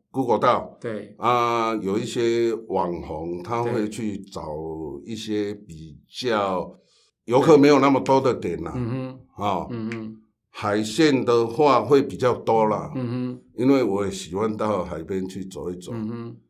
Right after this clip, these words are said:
Speaker 2: 嗯。
Speaker 1: 哦，处长有交代，我一定要提供我口袋的名单出来。
Speaker 2: 对，对。
Speaker 1: 啊。
Speaker 2: 嘿，嘿。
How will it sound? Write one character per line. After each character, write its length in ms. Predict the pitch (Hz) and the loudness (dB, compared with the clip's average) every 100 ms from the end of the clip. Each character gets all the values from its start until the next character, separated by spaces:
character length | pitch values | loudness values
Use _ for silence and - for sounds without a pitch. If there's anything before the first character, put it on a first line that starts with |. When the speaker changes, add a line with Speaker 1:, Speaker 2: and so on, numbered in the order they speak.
| _ | _
Speaker 2:
嗯。 180 | 117 110 | -14 -10
Speaker 1:
哦， 320 | 95 87 78 76 - _ | -8 -8 -10 -16 -20 _
处 200 | - 143 | -6 -4
长 240 | 110 95 98 | 0 0 0
有 120 | 95 | 0
交 240 | 127 123 | 2 2
代， 360 | 123 117 92 73 | 4 2 2 -4
我 160 | 78 95 | -4 -4
一 140 | 110 | -4
定 200 | 110 123 | -6 -4
要 140 | 123 110 | 0 -2
提 240 | - 104 | -2 -8
供 720 | 104 113 113 110 110 110 95 | 0 0 0 -2 -4 -6 -8
我 140 | 85 85 | -10 -10
口 420 | 87 82 82 85 | -10 -8 -8 -6
袋 220 | 110 101 | -4 -2
的 840 | 95 92 87 87 85 85 82 80 80 | -4 -4 -4 -4 -6 -8 -10 -10 -10
名 200 | 82 101 | -6 -2
单 180 | 110 110 | 0 0
出 140 | 117 113 | 2 2
来。 260 | 110 87 | 2 0
Speaker 2:
对， 380 | 90 - 113 101 | -4 -6 -6 -8
对。 100 | - | -10
Speaker 1:
啊。 300 | 85 107 98 | 0 0 0
Speaker 2:
嘿， 160 | - - - | -4 -12 -14
嘿。 320 | 101 - | -14 -16